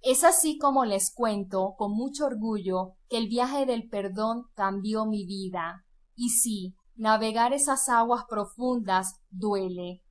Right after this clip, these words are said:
pero las emociones cuando fluyen y se liberan, queda un caudal de agua con dirección a la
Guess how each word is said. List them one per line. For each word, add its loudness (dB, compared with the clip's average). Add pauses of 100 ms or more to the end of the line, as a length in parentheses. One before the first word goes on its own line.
(120)
pero 6
las 4
emociones 0
cuando -2
fluyen -4
y -4
se 4
liberan, -2 (280)
queda 8
un 2
caudal 0
de -2
agua 2
con -2
dirección 0
a -2
la -2